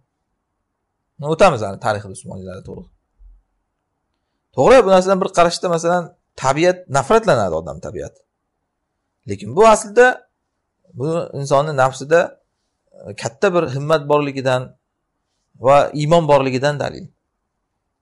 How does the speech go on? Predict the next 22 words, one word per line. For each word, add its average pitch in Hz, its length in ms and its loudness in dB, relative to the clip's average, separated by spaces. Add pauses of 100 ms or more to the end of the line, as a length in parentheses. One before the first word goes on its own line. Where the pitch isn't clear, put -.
Mana 123 160 -8
Ibrohim 127 260 0
alayhissalomga 127 500 -4
Alloh 127 280 0 (220)
"O'g'lingni 131 400 -8
so'y" 175 220 0
deganda 139 280 -4
so'yganidek, 143 560 -2 (760)
"So'yaman" 147 420 0
deganidek, 117 400 -2
ya'ni. 95 260 -6 (800)
Ana 120 140 -2
shunaqa 156 240 -4
narsaga 139 340 -2
tayyorlik 139 460 -2
borlik-, 139 280 -2
tay-, 147 140 -2
tayyorgarlik 147 520 2
borligidan 170 440 -2
dalil 220 220 -2
bu. 123 120 -12
Bo'lmasam, 135 320 -8